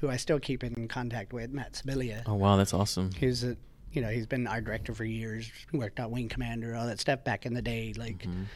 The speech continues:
Speaker 1: he's still around, and we catch up at G D C all the time. Make sure that if we're in the same place, we go have dinner or something. Um, but he goes, "Tell you what, I'll give you,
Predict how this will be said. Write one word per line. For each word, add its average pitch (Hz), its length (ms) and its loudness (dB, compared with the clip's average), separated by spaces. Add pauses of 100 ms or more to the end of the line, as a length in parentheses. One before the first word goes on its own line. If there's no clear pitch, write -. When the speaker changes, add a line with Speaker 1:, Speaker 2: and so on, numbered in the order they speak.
(100)
Speaker 1:
he's 135 220 2
still 127 260 2
around, 117 340 0
and 123 100 -2
we 117 240 -2 (340)
catch 135 260 4
up 127 160 0
at 120 60 0
G 123 160 2
D 117 100 0
C 120 300 0
all 113 100 0
the 107 100 -2
time. 113 360 -4 (260)
Make 131 180 2
sure 120 200 -2
that 117 200 -4 (220)
if 170 100 4
we're 170 100 10
in 151 100 8
the 143 40 4
same 139 260 4
place, 139 280 2
we 131 80 0
go 123 180 0
have 127 220 -2
dinner 123 380 -2
or - 20 -4
something. 135 400 -4 (640)
Um, 131 460 6 (920)
but 143 460 6 (600)
he 151 180 4
goes, 139 320 4
"Tell 170 180 4
you 196 120 8
what, 156 280 6 (440)
I'll 131 100 -2
give 151 180 6
you, 151 220 10